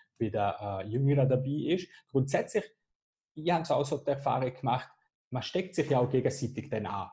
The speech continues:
Und das ist ja wirklich auch das Schöne an dieser ganzen Situation, dass man kann sagen, okay, ich bin jetzt eigentlich jemand Jüngeres, ich muss voll Power dahinter gehen,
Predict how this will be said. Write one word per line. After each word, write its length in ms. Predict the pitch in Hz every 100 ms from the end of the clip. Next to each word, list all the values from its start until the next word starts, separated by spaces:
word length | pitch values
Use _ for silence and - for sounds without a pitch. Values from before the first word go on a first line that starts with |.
| -
Und 120 | 117
das 160 | 160 175
ist 120 | -
ja 120 | 120
wirklich 320 | 147 - 135
auch 140 | - -
das 140 | -
Schöne 680 | - 135 131 156 190 202 208
an 140 | 175
dieser 220 | 170 165
ganzen 400 | 160 147 160 -
Situation, 840 | - 170 - 143 - 160 156 170 175 - -
dass 100 | -
man 120 | 135
kann 160 | 139 -
sagen, 220 | 127 120
okay, 500 | 170 175 - 156 170 - _
ich 120 | 156
bin 140 | 151 156
jetzt 180 | 147 -
eigentlich 460 | 147 165 156 139 135
jemand 380 | - - - -
Jüngeres, 460 | 151 180 165 160
ich 80 | 147
muss 220 | 123 139
voll 400 | - 165 165 156
Power 340 | - - 156 135
dahinter 460 | 123 160 170 160
gehen, 260 | 143 147